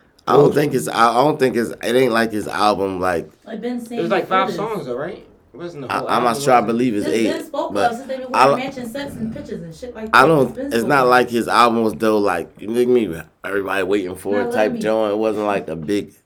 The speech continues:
Speaker 3: But, fuck.
Speaker 1: big heralded album. You know what I mean? So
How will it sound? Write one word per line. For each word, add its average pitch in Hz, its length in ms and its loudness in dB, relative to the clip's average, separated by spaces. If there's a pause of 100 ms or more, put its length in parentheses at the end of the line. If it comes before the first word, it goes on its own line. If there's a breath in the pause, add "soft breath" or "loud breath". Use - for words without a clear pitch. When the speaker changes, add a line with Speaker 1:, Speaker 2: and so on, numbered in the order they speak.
(120)
Speaker 3:
But, - 200 -18
fuck. - 840 -20
Speaker 1:
big 113 200 0
heralded 104 520 4
album. 87 520 0 (140)
You 110 140 -2
know 120 60 2
what - 20 4
I 127 40 4
mean? 127 360 2 (1080)
So 82 460 -6